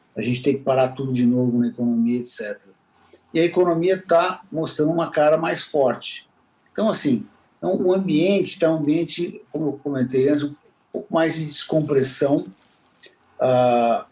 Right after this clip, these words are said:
o que reduz o risco fiscal, melhora a arrecadação e tal. Ah, a minha visão é que alguma coisa das reformas, ah, ah, vai avançar, eh, alguma coisa,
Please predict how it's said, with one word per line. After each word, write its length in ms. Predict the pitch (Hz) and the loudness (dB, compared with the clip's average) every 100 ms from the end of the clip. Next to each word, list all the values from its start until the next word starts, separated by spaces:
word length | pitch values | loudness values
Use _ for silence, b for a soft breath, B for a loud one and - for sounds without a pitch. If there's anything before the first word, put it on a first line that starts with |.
| - | -14
o 80 | - | -12
que 180 | - 143 | -4 0
reduz 680 | 135 139 117 151 196 196 | 2 0 0 0 2 2
o 60 | 151 | 2
risco 280 | 131 127 - | 0 -2 -4
fiscal, 720 | - - 127 143 151 147 139 | -12 -6 0 2 2 2 0
melhora 320 | 123 123 123 | -2 -4 -4
a 40 | 117 | -6
arrecadação 920 | 120 117 120 110 - 127 131 135 117 | -8 -8 -8 -8 -8 -6 -4 -2 -4
e 60 | 110 | -4
tal. 460 | - 123 156 156 _ b b b b b _ | -2 2 0 -2 _ b b b b b _
Ah, 1120 | 123 123 123 123 120 120 117 117 113 110 107 107 _ _ _ _ _ _ _ _ _ - | 0 2 2 4 4 2 2 0 -2 -2 -4 -6 _ _ _ _ _ _ _ _ _ -4
a 100 | 107 | 0
minha 260 | 123 147 | 2 2
visão 380 | 131 120 123 135 | 2 0 0 0
é 80 | 127 | 0
que 340 | 127 127 120 | -4 -6 -4
alguma 500 | 120 113 131 170 147 | -2 -4 -4 -2 -2
coisa 240 | - 135 123 | 0 0 0
das 140 | 117 | -4
reformas, 720 | 131 110 127 113 113 110 - 117 | -4 -4 -2 0 -2 -4 -8 -6
ah, 360 | 110 - 110 | -4 -2 -2
ah, 40 | 107 | 0
vai 360 | 113 127 143 | 0 4 4
avançar, 640 | 117 110 104 - 104 123 - _ _ _ _ _ B B B _ - | 2 -4 -8 -4 -4 -4 -10 _ _ _ _ _ B B B _ -12
eh, 480 | 58 55 50 - - - | -8 -6 -8 -8 -10 -10
alguma 240 | 50 117 | -6 -4
coisa, 260 | - 117 | -2 -4